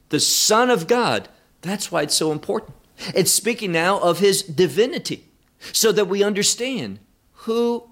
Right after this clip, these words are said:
this Yeshua is, this Messiah. And the word here is having been demonstrated. It's the word for seeing something.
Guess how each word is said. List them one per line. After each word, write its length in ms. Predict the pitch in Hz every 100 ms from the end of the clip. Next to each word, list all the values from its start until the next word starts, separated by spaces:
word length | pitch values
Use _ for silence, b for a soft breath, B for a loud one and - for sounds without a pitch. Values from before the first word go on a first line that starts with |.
| -
this 280 | 196 196 -
Yeshua 640 | 190 185 - 202 202 - -
is, 460 | 233 220 - - B B -
this 360 | 180 180 -
Messiah. 540 | 170 170 - 226 226 117 _ _ _ _ B B 151
And 300 | 196 196 165
the 80 | 175
word 320 | 190 294 269
here 460 | - 143 147 233 - - B B B B -
is 600 | 185 175 156 - - _ _
having 400 | - 185 185 185
been 460 | 165 165 151 139 113
demonstrated. 920 | 170 233 240 - - 135 123 170 _ _ _ _ b b b
It's 260 | - 185 -
the 80 | 196
word 460 | 185 262 233 156
for 540 | - - 190 180 175 -
seeing 580 | - - - 214 196 143
something. 480 | - 117 110 -